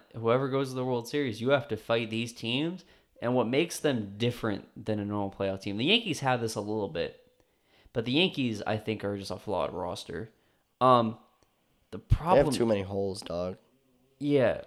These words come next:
Speaker 1: but they have the same sort of grindy sort of mentality,
Speaker 2: The
Speaker 1: but they
Speaker 2: Yankees?
Speaker 1: just have too many holes.
Speaker 2: They,
Speaker 1: Where the
Speaker 2: they
Speaker 1: Astros
Speaker 2: have
Speaker 1: and Dodgers are complete teams. I know the Astros were negative this year, but that's
Speaker 2: Yeah.
Speaker 1: 'cause they got injury bugged. I
Speaker 2: Yeah.
Speaker 1: get it.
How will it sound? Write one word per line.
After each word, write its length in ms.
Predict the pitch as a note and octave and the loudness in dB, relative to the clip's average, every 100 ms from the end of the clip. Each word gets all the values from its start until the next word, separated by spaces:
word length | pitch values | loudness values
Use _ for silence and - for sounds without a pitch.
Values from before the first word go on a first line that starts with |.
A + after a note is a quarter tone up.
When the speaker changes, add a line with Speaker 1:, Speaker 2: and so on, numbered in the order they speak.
| - | 0
Speaker 1:
but 200 | B2 - | 0 2
they 100 | D3 | 2
have 140 | D#3+ | 4
the 60 | C3+ | 0
same 240 | - D#3+ | 0 -2
sort 180 | - C3+ | 0 -4
of 80 | A2 | -2
grindy 560 | G#2+ G#2+ A2+ A2 A2 | 0 2 2 0 0
sort 220 | G#2+ G#2+ G#2 | -2 0 0
of 80 | |
mentality, 760 | G2 F#2+ G#2 G#2+ A2+ B2+ C3+ - _ _ | 0 -2 0 2 2 0 -4 -6 _ _
Speaker 2:
The 120 | - F#2+ - G#2+ | -2 0 0 2
Speaker 1:
but 140 | A2 B2 | 4 6
they 60 | |
Speaker 2:
Yankees? 100 | C3+ | 6
Speaker 1:
just 140 | C#3+ C#3 | 4 2
have 180 | B2+ | 0
too 140 | - C3 | 0 0
many 140 | A#2+ | 2
holes. 520 | G#2 G#2+ G#2 F#2+ - - - - | 2 4 4 2 -2 -14 -14 2
Speaker 2:
They, 80 | |
Speaker 1:
Where 100 | F2+ | 4
the 80 | B2 | 8
Speaker 2:
they 100 | C3+ C3+ | 10 10
Speaker 1:
Astros 200 | D#3 D3+ | 10 8
Speaker 2:
have 80 | F3 | 6
Speaker 1:
and 80 | D#3 | 6
Dodgers 280 | B2 C3 C#3+ | 6 6 4
are 80 | B2 | -2
complete 480 | A#2+ G#2 - C#3 C3 | -4 -6 -2 -2 -2
teams. 320 | - C3+ C#3+ | -2 -2 0
I 60 | |
know 100 | G#2 | 0
the 120 | G#2 G2 | 2 2
Astros 340 | G2 G2 G2 | 2 -2 -6
were 80 | G2 | -6
negative 360 | F2 E2 C#2+ - | -6 -6 -10 -10
this 180 | - | -12
year, 160 | - - | -10 -6
but 80 | - | 2
that's 120 | C#3+ | 4
Speaker 2:
Yeah. 60 | - | 4
Speaker 1:
'cause 60 | C#3 | 2
they 80 | C3+ | 2
got 140 | A#2 | 2
injury 260 | A2 G#2+ G#2+ | 0 -4 -2
bugged. 460 | G2+ G2 G2 - - | 0 0 -2 -8 -4
I 120 | A#2+ | 2
Speaker 2:
Yeah. 60 | A2 | 4
Speaker 1:
get 120 | C2+ | 2
it. 80 | - | -4